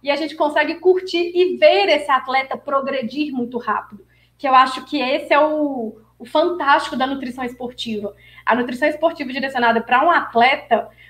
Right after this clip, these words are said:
você vê evolução, você vê uma melhora da composição, você vê uma melhora cardiovascular, você vê uma melhora de hipertrofia muito mais rápido do que a gente vê na população geral. Então, você consegue pegar todas as fases,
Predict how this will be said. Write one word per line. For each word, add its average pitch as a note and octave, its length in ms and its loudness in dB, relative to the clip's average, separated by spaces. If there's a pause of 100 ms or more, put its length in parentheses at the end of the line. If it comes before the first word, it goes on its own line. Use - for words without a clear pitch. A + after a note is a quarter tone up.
(120)
você B3+ 260 0
vê C4+ 200 4
evolução, C4+ 840 2
você A#3+ 260 -2
vê B3+ 60 0
uma C4+ 180 0
melhora C#4 640 4
da B3+ 100 0
composição, A#3+ 760 -2
você A#3+ 220 -4
vê B3 100 -2
uma C4+ 140 -2
melhora C4+ 480 4
cardiovascular, A#3+ 960 0
você A#3+ 220 -2
vê B3+ 80 -2
uma C4+ 140 0
melhora C4+ 600 4
de C4+ 120 -4
hipertrofia C4 840 -2 (220)
muito F4+ 400 4
mais D#4+ 240 2
rápido B3 340 2
do - 80 -12
que - 80 -8
a C4 60 2
gente C#4 280 -8
vê C4 120 -2
na C4 100 0
população B3 540 0
geral. A#3+ 500 2 (380)
Então, C4+ 320 0
você C#4+ 260 0
consegue C#4+ 480 2
pegar C#4 460 2
todas C#4 260 0
as C#4 240 4
fases, A#3 440 4